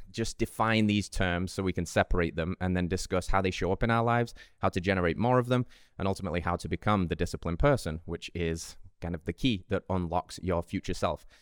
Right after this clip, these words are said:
So I would say that motivation is doing what you want to do when you want to do it, which is wonderful. If you have that, use it. It's like rocket fuel. It's lightning in a bottle. And if you can capture that, I think you should use it.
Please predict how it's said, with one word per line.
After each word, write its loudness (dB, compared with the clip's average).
So 4
I 6
would 2
say 6
that 2
motivation 2
is 0
doing 0
what -2
you -4
want 0
to -2
do 0
when -2
you -4
want -10
to -8
do 2
it, -4
which -10
is -4
wonderful. 0
If -4
you 0
have 0
that, -2
use 0
it. -4
It's -2
like 0
rocket -2
fuel. -12
It's -6
lightning 0
in 2
a 2
bottle. -2
And -4
if -4
you 2
can -4
capture -2
that, -2
I -2
think -2
you -6
should -8
use -4
it. -6